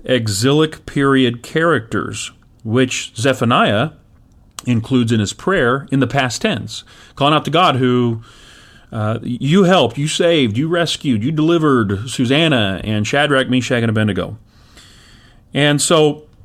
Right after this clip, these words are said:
uh, keep it in mind, again, we just came off this study of Zephaniah, and in that study of the biblical Zephaniah, we know he was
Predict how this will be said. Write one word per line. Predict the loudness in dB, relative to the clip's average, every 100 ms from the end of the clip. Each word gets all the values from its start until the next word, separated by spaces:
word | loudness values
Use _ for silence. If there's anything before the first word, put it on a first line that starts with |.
| -20 -12
uh, | -12 -12 -18 _ -20 -20 -20 -20 -18 -4
keep | -2 2
it |
in | 2
mind, | 2 2 2 2 0 0
again, | -2 0
we | 0
just | 0 -2
came | -2 -2
off | -2
this | -4
study | -2 0 0
of | 0
Zephaniah, | 0 0 0 2 2
and |
in | 2 2
that | 0 -2
study | -4 0 0 2 0 -2 -6 -20 -20 -20 -20 -20 -20 -12
of | -2 2 2 2
the |
biblical | 2 2 4 2
Zephaniah, | 2 2 0 0 0 0
we | 2 2
know | 4 4 4 2 -2 -10 _ -4
he | 0 2
was | 4 4 4 2 0 -6